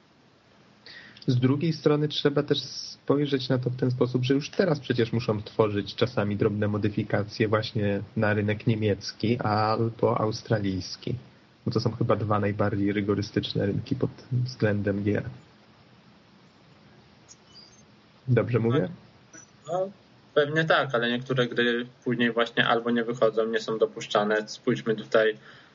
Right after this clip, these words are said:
Speaker 2: problem z Dead or Alive Dimensions. No i te,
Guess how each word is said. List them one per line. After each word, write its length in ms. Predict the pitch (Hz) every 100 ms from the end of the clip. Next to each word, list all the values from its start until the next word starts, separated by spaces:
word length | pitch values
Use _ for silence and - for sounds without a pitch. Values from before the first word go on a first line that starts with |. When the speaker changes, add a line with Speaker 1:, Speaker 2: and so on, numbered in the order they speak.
| _
Speaker 2:
problem 400 | 120 113 110 110
z 100 | 107
Dead 260 | - 113 113
or 140 | 113
Alive 360 | 113 110 110 107
Dimensions. 720 | 117 113 110 107 117 123 135 - _ _ _ _ _ - - _ - - - -
No 160 | 117 123
i 400 | 135 139 143 143
te, 80 | 139